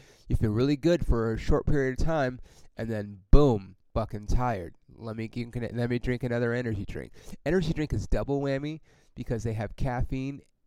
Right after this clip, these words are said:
and sugar. Double whammy, so the caffeine will wear off, and then when the sugar wears off, it's just a huge crash.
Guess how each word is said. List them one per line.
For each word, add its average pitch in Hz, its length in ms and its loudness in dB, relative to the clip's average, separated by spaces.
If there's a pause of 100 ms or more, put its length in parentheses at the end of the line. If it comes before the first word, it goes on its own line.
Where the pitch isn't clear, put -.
(120)
and 127 260 -4
sugar. 98 540 -4 (960)
Double 143 280 4
whammy, 101 380 -4
so 107 120 -6
the 107 100 -8
caffeine 123 440 -4
will 113 100 -4
wear 101 200 -2
off, 95 220 -4 (360)
and 120 140 -8
then 120 220 -6
when 117 120 -8
the 113 60 -4
sugar 123 320 -2
wears 104 240 0
off, 98 220 2
it's - 160 -4
just 107 160 0
a 101 40 -4 (720)
huge - 460 -4
crash. - 480 0